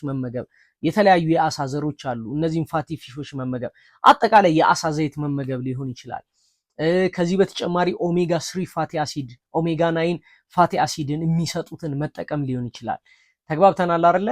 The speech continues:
ለምሳሌ ኦሊቭ ኦይልን መጠቀም በከፍተኛ ሁኔታ ይረዳችኋል። እ፣ በተወሰነ መልኩ ስጋን መጠቀም ይረዳችኋል። ቺክን መጠቀም ይረዳችኋል።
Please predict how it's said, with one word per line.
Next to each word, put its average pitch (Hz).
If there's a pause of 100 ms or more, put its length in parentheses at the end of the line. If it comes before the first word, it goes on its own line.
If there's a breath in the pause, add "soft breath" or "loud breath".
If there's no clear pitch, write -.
(120)
ለምሳሌ 156
ኦሊቭ 170
ኦይልን 156
መጠቀም 151 (200)
በከፍተኛ 147
ሁኔታ 135
ይረዳችኋል። 131 (540 soft breath)
እ፣ 165
በተወሰነ 180
መልኩ 165 (260)
ስጋን 156
መጠቀም 143
ይረዳችኋል። 131 (340 soft breath)
ቺክን 190
መጠቀም 160
ይረዳችኋል። 135